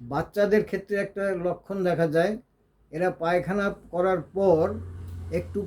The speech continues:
পরেই সেই মল সবুজ হয়ে যায়। এরা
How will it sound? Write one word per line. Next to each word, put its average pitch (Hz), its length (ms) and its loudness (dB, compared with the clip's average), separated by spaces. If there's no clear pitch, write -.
পরেই 185 360 6
সেই 180 220 -2
মল 175 220 4
সবুজ 202 480 4
হয়ে 139 240 0
যায়। 101 180 -12
এরা 185 160 4